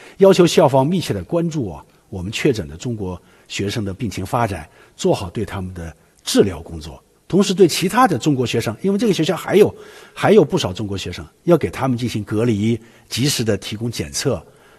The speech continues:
呃，同时要，要提供必要的生活保障，包括心理疏导。我很高兴地可以通过这个渠道告诉一下，呃，他在国内，他们在国内的家人。呃，刚刚在半小时之前，我得到一个，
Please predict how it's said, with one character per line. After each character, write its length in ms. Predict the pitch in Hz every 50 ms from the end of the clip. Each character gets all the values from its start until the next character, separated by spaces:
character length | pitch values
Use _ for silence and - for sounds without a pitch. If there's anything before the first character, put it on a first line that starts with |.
| _ _
呃， 440 | - 101 101 98 95 95 92 92 92 95
同 180 | - - 131 123
时 160 | - 113 104
要， 240 | 104 107 98 90 82 -
要 160 | - 113 98
提 180 | - - - 95
供 140 | 95 101 98
必 140 | - 120
要 140 | 113 101 90
的 120 | 82 78 -
生 160 | - - 104
活 100 | 110 113
保 220 | - - 98 98
障， 200 | 85 107 95 85 _ _ _ _ _ _ _
包 120 | - 214 240
括 240 | 233 - - - - - -
心 220 | - - - 151 117
理 80 | 87
疏 160 | 80 - - 92
导。 180 | 80 69 _ _ _ _ _ _ _
我 220 | 92 113 175 160
很 200 | 147 - 135 120
高 140 | - 196 202
兴 140 | 170 185 165
地 120 | 143 117
可 120 | - - 135
以 200 | 131 123 110 107
通 180 | - - 160
过 100 | 156 170
这 120 | 170 175 151
个 80 | 123
渠 180 | - - - 104
道 240 | - 120 104 98 98
告 240 | - - 147 123
诉 140 | 113 - 123
一 180 | 107 101 95 98
下， 260 | 98 110 95 87 - _ _ _ _ _ _ _
呃， 200 | - 98 95 92 92
他 140 | - -
在 140 | 113 120 110
国 160 | 98 - 95
内， 180 | 101 110 113 107 - -
他 160 | - - 127 123
们 120 | 123 117
在 140 | 113 120 104
国 160 | - 90 92
内 140 | 110 120 107
的 100 | 92 85
家 260 | 78 - 110 104 107
人。 220 | 92 80 78 76 - _ _ _ _ _ _ _ _ _
呃， 320 | - 135 131 131 127 131
刚 260 | 131 - 208 220 214 208
刚 220 | 202 208 202 202
在 140 | 180 202 190
半 160 | - 220 175
小 120 | 143 107
时 220 | 101 - 156 156 151
之 100 | 165 170
前， 280 | - - 113 104 123 123
我 80 | 98
得 160 | 82 - 95 101
到 180 | 123 117 110
一 160 | 101 98 101
个， 460 | 98 98 107 101 95 90 87 85 -